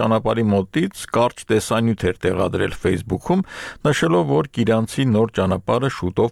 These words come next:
պատրաստ կլինի։ Մեր թղթակից Կարինե Սիմոնյանը այսօր Կիրանցում է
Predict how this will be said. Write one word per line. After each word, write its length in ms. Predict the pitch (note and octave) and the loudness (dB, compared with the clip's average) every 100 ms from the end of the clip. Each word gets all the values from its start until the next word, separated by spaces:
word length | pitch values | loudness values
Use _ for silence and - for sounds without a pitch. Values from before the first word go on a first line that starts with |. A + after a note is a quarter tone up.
| - | 0
պատրաստ 520 | F#2+ F#2 G2+ G#2+ - | -2 0 -2 -2 -6
կլինի։ 320 | - E2 - - - - - - - - - | -10 -8 -8 -12 -14 -20 -20 -16 -16 -12 0
Մեր 200 | G3+ B3 - | 0 0 -4
թղթակից 560 | G2+ - F#2+ - C#3+ - | -8 -4 -4 -2 -6 -2
Կարինե 320 | C3 B2 C3 C3+ | 0 0 0 -4
Սիմոնյանը 680 | - F#2 F2 F2+ A2 C3 D3+ D#3 - | -2 -2 0 2 2 2 0 0 0
այսօր 380 | G#2+ - A2 G#2 - | -2 0 -2 -2 -4
Կիրանցում 680 | F#2+ F2+ F2+ - F#2 G2+ | -2 0 -2 -4 -2 0
է 80 | B2 | 2